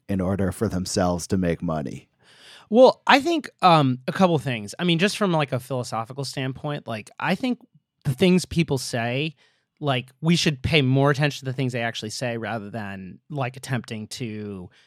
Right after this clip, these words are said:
Speaker 2: you know, find the hidden meaning. I, I think mostly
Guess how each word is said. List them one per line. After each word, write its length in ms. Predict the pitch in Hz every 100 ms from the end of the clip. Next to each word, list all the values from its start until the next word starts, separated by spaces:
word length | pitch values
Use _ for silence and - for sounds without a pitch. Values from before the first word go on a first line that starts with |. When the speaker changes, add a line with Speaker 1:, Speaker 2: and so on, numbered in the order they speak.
| _
Speaker 2:
you 120 | 151 135
know, 220 | 117 104
find 320 | - 175 147
the 60 | 139
hidden 220 | 135 123
meaning. 300 | 117 104 98
I, 180 | 135 170
I 60 |
think 140 | 214 160
mostly 560 | 175 202 185 156 135